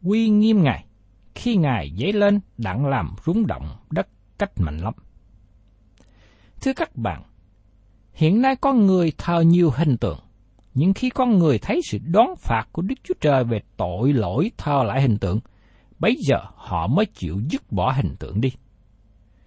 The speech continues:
Sự đoán phạt của Đức Chúa Trời thật là kinh khiếp. Vì thế, ngày mà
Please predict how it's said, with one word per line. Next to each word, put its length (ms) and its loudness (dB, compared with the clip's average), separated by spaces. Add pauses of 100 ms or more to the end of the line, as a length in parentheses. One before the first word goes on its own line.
(200)
Sự 180 0
đoán 240 4
phạt 280 0
của 80 -8
Đức 160 -2
Chúa 160 -2
Trời 320 2
thật 240 -10
là 80 -10 (240)
kinh 160 2
khiếp. 180 -6 (1200)
Vì 160 2
thế, 260 0 (1300)
ngày 400 4
mà 520 2